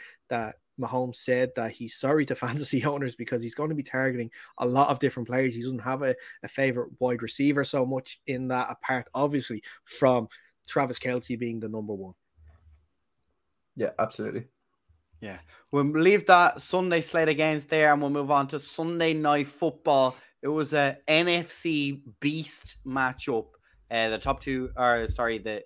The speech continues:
Speaker 3: yeah, two of the top teams in the N F C of the three. Only the Commanders are useless at the moment in the N F C East. So, uh, <laughs> we saw the matchup, sorry, of the Cowboys against the Eagles. And the Eagles, once again, come out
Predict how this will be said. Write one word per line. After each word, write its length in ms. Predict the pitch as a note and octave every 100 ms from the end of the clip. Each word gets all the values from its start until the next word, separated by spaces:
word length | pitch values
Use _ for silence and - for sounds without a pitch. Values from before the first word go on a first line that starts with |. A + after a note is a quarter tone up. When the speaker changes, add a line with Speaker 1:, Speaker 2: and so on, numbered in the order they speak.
| -
Speaker 3:
yeah, 160 | D3
two 180 | C3+ G#3
of 80 | F#3
the 60 | C3+
top 240 | D#3 C3+
teams 280 | D3 B2+ - - _ C#3+
in 120 | C#3+
the 60 |
N 160 | B2+ B2+
F 120 | B2
C 220 | - B2+
of 200 | A#2 A2+
the 60 | G#2+
three. 400 | - C3+ A#2+ A2+
Only 240 | A2+ B2
the 140 | A2+ G#2
Commanders 500 | - G#2+ A2 G#2 G2
are 100 | G2
useless 460 | G#2 A2 A2 G2
at 100 | F#2+
the 60 | G2+
moment 300 | G#2 G#2 G2+
in 80 | G2+
the 120 | G2+
N 120 | G#2+
F 100 | G#2
C 140 | - A2
East. 300 | A#2 C3+ - _ _ _
So, 300 | - C3+ C3
uh, 280 | A#2+ C3 C#3
<laughs> 40 | C3+
we 120 | D#3+
saw 180 | F#3 D#3+
the 80 |
matchup, 320 | D3+ D3 D#3 C3
sorry, 380 | E3+ D3+ C#3 C#3+ _ -
of 320 | C#3+ C#3+ C3 - B2+
the 140 | C3
Cowboys 840 | - D#3 F3 G3 E3+ F3 F3 D#3+ -
against 380 | C3+ D#3 C#3+ -
the 100 | A#2+
Eagles. 540 | D3 D#3+ D3+ B2+ - _ _ _ -
And 180 | C#3 C3+
the 180 | C3 E3
Eagles, 360 | G#3 G3 D3+
once 260 | E3+ G#3+ A#3+
again, 640 | B3+ A3+ G#3+ F3 C3 A2+ _ _ -
come 220 | D#3+ D3+
out 300 | D3 D3